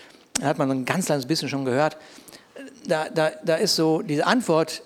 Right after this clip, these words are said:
die, die Gott Mose gibt, ist, „Ich bin, der ich bin.“ Super Antwort. Hab ich gestern ein bisschen nochmal drüber nachgedacht, „Ich bin, der ich bin.“ Äh,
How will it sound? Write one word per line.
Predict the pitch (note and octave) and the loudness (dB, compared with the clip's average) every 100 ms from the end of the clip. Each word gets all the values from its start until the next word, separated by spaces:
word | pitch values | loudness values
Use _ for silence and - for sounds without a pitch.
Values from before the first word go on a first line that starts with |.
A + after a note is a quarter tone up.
| - | -10
die, | C#3+ D3 D3 | -2 0 0
die | D3 C#3 | -2 2
Gott | D#3+ A3 A3+ - - E3+ - - | 4 4 2 -6 -14 -14 -12 -2
Mose | D#3 G#3+ F3 | 2 2 2
gibt, | C#3 C#3+ - | 2 0 0
ist, | - E3 E3+ - - - _ | -4 0 0 -2 -12 -20 _
„Ich | F#3 E3 C3 | 0 0 2
bin, | G#3 G#3+ | 2 2
der | G#3+ | 0
ich | G3 - | -2 -4
bin.“ | G3 D#3+ F#2+ - - _ _ _ _ - - - | 0 -2 -4 -16 -20 _ _ _ _ -10 -10 -6
Super | D#3 C#3+ B2 | -6 -2 -4
Antwort. | C3 - F#2+ - - - - _ _ _ _ _ - - _ - | -4 -4 -6 -6 -18 -20 -20 _ _ _ _ _ -20 -20 _ -20
Hab | - | -8
ich | |
gestern | D3 D3 C#3+ | -4 -2 -2
ein | C3 | -2
bisschen | C#3+ C#3+ | -2 -2
nochmal | C3+ C#3 | 0 0
drüber | - C#3 | 0 0
nachgedacht, | C3 D#3 E3+ C#3 B2+ B2 | 0 0 0 0 0 -2
„Ich | B2+ | -6
bin, | D3+ D3+ | -4 -2
der | C#3+ C#3+ | -2 -2
ich | - | -4
bin.“ | - D3+ G#2+ - - - - - - - - - - _ _ _ _ _ _ _ - | -2 -2 -4 -12 -20 -20 -20 -20 -20 -20 -20 -20 -20 _ _ _ _ _ _ _ -2
Äh, | C#3+ | 0